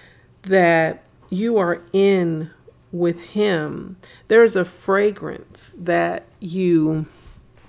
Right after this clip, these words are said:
release. Self-acceptance is like a perfume.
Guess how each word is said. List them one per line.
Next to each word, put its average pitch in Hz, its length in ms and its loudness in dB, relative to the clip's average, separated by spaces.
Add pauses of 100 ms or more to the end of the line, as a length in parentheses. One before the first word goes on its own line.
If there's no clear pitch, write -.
(480)
release. 160 640 0
Self-acceptance 180 1300 -6
is 170 160 -10
like 156 220 -8
a 165 40 -4
perfume. 160 840 -8